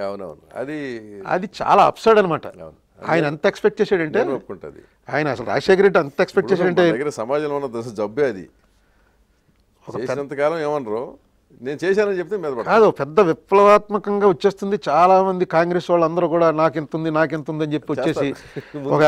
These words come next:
Speaker 2: యాభై, అరవై వేల ఎకరాలు ఎక్స్‌పెక్ట్ చేశాడండి ఆయన.
Speaker 1: అవును.
Speaker 2: చేస్తే మొన్నడే ఏడుపు మొహం పెట్టుకున్నాడు, "ఏంటంటే ఇదేంటే ఇది, అన్ని పేపర్లు ఇలా రాస్తున్నాయి,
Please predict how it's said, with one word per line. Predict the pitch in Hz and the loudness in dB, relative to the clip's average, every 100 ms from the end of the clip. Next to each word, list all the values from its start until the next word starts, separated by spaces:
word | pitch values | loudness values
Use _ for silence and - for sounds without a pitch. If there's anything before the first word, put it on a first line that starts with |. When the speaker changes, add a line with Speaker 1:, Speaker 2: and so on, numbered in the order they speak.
| 131 - | 2 0
Speaker 2:
యాభై, | 123 147 151 | 0 2 4
అరవై | 151 147 | 4 2
వేల | 143 208 | 4 4
ఎకరాలు | 196 202 202 | 4 4 4
ఎక్స్‌పెక్ట్ | - 196 214 | 2 -2 0
చేశాడండి | 190 135 | -2 -4
ఆయన. | 113 | -6
Speaker 1:
అవును. | 107 104 95 _ _ _ _ _ - | -6 -6 -10 _ _ _ _ _ -10
Speaker 2:
చేస్తే | 147 - | -2 0
మొన్నడే | 190 151 190 208 190 175 | 2 2 2 2 0 2
ఏడుపు | 180 185 | 2 2
మొహం | 196 | 2
పెట్టుకున్నాడు, | 190 180 202 190 165 | -2 -4 -4 -2 -2
"ఏంటంటే | 170 180 175 208 | -2 -4 2 2
ఇదేంటే | 175 131 175 190 202 | 2 -2 -2 -2 0
ఇది, | 190 196 | 0 0
అన్ని | 147 143 156 | -2 -4 -2
పేపర్లు | 170 160 - 165 | -2 2 2 4
ఇలా | 160 | 4
రాస్తున్నాయి, | 165 165 - 180 | 4 2 -2 -6